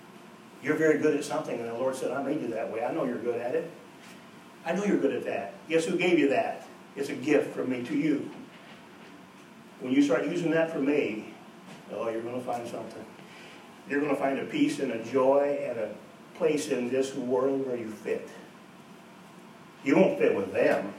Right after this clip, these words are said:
You'll fit with me. And I'll look at, I'll look at your work and say, "Well done." What did Paul say to pray for these people?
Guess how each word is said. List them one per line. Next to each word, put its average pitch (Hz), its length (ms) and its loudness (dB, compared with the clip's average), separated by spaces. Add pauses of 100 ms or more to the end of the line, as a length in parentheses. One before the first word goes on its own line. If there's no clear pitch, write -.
(1040)
You'll 131 140 -4
fit 135 260 -4
with 107 140 -10
me. 107 320 -8 (2000)
And 107 100 -10
I'll 123 140 -4
look 120 160 -4
at, 98 140 -4
I'll 135 180 0
look 123 140 0
at 117 120 -6
your 117 100 -4
work 117 320 -4
and 107 120 -8
say, 107 240 -6
"Well 107 220 -4
done." 107 340 -8 (4000)
What 147 120 -10
did - 80 -12
Paul 147 200 -8
say 135 140 -12
to 120 80 -12 (120)
pray 117 160 -6
for 139 120 -12
these 123 160 -12
people? - 360 -14